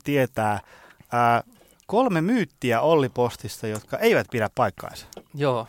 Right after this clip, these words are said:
Speaker 2: mitähän tuon... No, siis
Speaker 1: Tai
Speaker 2: ehkä, joo, ehkä
Speaker 1: mitä
Speaker 2: semmonen
Speaker 1: nyt
Speaker 2: niinku
Speaker 1: keksit?
Speaker 2: olennaisin, et lähinnä, et niinku mitä väärinkäsityksiä tulee, niin vuosien varrella mä oon kuitenkin jo yli kymmenen vuotta opettanut sitä tommosta niinku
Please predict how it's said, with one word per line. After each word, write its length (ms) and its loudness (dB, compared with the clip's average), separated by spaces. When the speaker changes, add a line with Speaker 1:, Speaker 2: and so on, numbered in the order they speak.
Speaker 2:
mitähän 260 -6
tuon... 180 -4
No, 160 0
siis 300 -2
Speaker 1:
Tai 140 6
Speaker 2:
ehkä, 160 2
joo, 200 0
ehkä 160 0
Speaker 1:
mitä 40 4
Speaker 2:
semmonen 260 2
Speaker 1:
nyt 120 2
Speaker 2:
niinku 80 -2
Speaker 1:
keksit? 280 -16
Speaker 2:
olennaisin, 800 -2
et 100 -8
lähinnä, 240 0
et 180 -6
niinku 160 -4
mitä 200 -2
väärinkäsityksiä 800 -4
tulee, 260 -4
niin 180 -4
vuosien 300 0
varrella 260 0
mä 100 0
oon 220 -2
kuitenkin 300 -2
jo 100 2
yli 160 0
kymmenen 280 -4
vuotta 300 -6
opettanut 480 -2
sitä 320 0
tommosta 280 -2
niinku 240 -4